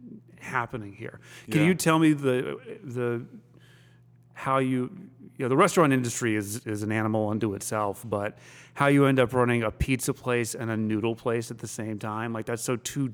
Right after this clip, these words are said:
Speaker 1: completely
Speaker 2: <laughs>
Speaker 1: disparate types of food. It, right? Am I right? Or is it
Speaker 2: Yeah.
Speaker 1: kind of all the same stuff? Like, is, is, is a restaurant a restaurant?
Speaker 2: So I think,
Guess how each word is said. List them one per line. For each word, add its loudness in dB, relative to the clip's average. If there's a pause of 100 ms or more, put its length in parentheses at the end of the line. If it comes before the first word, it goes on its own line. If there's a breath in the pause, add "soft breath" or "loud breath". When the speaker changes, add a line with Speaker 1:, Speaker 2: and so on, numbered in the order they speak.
Speaker 1:
completely -4 (440)
Speaker 2:
<laughs> -16
Speaker 1:
disparate 2
types 0
of 2
food. 0 (1200 loud breath)
It, -2
right? 2
Am 4
I 6
right? 6
Or 6
is 4
it 6
Speaker 2:
Yeah. 6
Speaker 1:
kind 6
of 6
all 6
the 2
same 2
stuff? 0
Like, -2
is, -4
is, -2
is 2
a 6
restaurant 4
a 4
restaurant? 0 (160)
Speaker 2:
So -4
I 0
think, -12